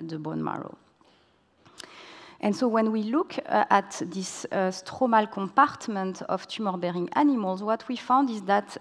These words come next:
uh, these M S Cs were increased, uh, in number. Here, it's quantified here.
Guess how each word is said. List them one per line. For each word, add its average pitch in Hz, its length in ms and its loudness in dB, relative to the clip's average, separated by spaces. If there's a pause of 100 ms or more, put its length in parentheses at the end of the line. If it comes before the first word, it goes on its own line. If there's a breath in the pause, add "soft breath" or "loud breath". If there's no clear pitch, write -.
uh, 196 120 -2
these 208 320 -6
M 277 180 6
S 233 140 0
Cs 277 440 0
were 214 440 2
increased, 226 720 -4
uh, 190 400 -4
in 190 200 -2
number. 190 440 -2
Here, - 400 -8
it's - 280 -12
quantified 175 680 -6 (120)
here. 226 220 -8